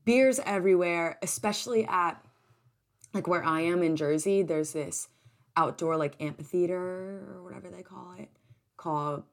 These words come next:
P N C, P N C Bank Art Center, yeah. Um, country concerts there are the best. You, you get, like, so you could pay extra for seats that you actually sit in, or you could just sit on the lawn and it's general admission. But for a country concert, it's like,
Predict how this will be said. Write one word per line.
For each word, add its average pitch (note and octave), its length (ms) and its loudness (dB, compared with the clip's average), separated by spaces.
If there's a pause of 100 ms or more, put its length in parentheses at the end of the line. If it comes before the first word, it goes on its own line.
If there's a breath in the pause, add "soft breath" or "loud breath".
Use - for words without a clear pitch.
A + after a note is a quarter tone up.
P E3 140 -2
N D#3 80 0
C, - 280 -4 (500)
P E3+ 100 -6
N D#3 80 -2
C D#3+ 120 -2
Bank C#3+ 440 -8
Art - 160 -8
Center, - 340 -18
yeah. - 160 -10 (840 soft breath)
Um, C#3+ 400 -2 (100)
country G3 360 -2
concerts F#3 460 -2
there D3 340 -4
are D3+ 80 -6
the C#3 80 -4
best. - 480 -12 (760)
You, D#3+ 140 -4 (140)
you E3+ 280 0
get, E3+ 320 2
like, D3+ 260 0 (240 soft breath)
so - 140 -2
you G#3+ 120 6
could A3 160 0
pay C4 260 0
extra A3 360 0
for G3 160 -6
seats E3 360 -4
that D#3+ 100 -2
you D#3 100 -2
actually C#3+ 320 -8
sit C#3+ 300 -4
in, G#3 320 -4 (640 soft breath)
or A3+ 180 10
you G3+ 160 6
could F#3 140 0
just - 180 0
sit E3 180 0
on E3 100 2
the D#3+ 80 0
lawn D3+ 340 0
and D#3+ 80 0
it's C#3+ 160 -6
general D3 340 -2
admission. F3 600 -4 (280 soft breath)
But G3 140 -6
for A3+ 100 2
a G#3 60 2
country G3+ 380 -2
concert, C#4+ 520 0
it's A3 200 -2
like, F#3+ 220 -2